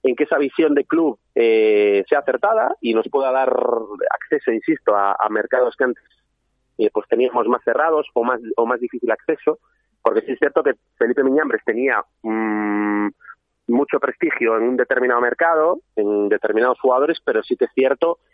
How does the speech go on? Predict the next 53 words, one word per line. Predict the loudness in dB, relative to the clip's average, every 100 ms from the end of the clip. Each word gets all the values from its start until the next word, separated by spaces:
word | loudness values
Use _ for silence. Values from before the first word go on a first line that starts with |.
| _ -2
que | 0
evidentemente | 2 2 0 0 0
la |
agencia | 0 -2 -2 -2
de |
Luis | -2 -4
Campos, | -4 -4 -2 -2 -4 _ _ _ _ _
eh, | 0 2 2 0 0
tendrá | -2 -2
la | -6
capacidad | -8 -16 -8 -2 0
de | 0
hacer | -2 -2 -2 -4
un | -2 -2 -2
peinado | -4 -4 -2 0 2
de, | 2 0 0
de, | 0 2 2
de | 0 0
mercado | -2 -2 -2
mucho | 0 -2 0
más | -2 0
amplio, | -4 -4 -2 0
¿no? | 2 0
Y | -2
probablemente | -2 -2 0 -2 -2
tener | -2 -2
acceso | -2 -6 -2 -2 -2 _ _ _
a | -4
informes | -2 -4 -4
de | -4
jugadores | 0 0 2 0
bastante | -2 -4 -2 0
más | -2
amplios | -4 -4 -4
de | -2
los | -2
que | -2
a |
lo | -2
mejor | -4 -4
Felipe, | -2 -2 -2 -4 -4 _ _ _ _
eh, | 0 2 4 4 2 0 -2 -2
podía | 0 2 0
acceder | 0 2 2 0
por, | -4 -4
por | -6
ser | -4 -4
solamente | -2 -2 -2 -2
una | -4
persona, | -6 -2 -2 0
¿no? | 0
Entonces, | -2 -2 0
bueno, | 0 0